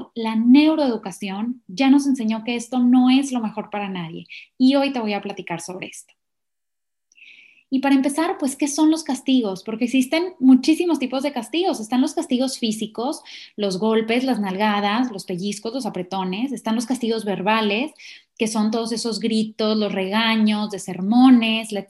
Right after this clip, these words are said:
las etiquetas, los apodos. Están los castigos de aislamiento, a ver, vete al rincón, vete a tu cuarto, ignorarlos, hacerle la ley del hielo.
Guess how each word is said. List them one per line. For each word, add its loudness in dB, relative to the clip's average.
las -2
etiquetas, -4
los -6
apodos. -6
Están -4
los 2
castigos -2
de 0
aislamiento, 2
a -2
ver, -2
vete -4
al -2
rincón, 2
vete -4
a -16
tu -14
cuarto, 0
ignorarlos, 0
hacerle -2
la -2
ley -2
del -8
hielo. -6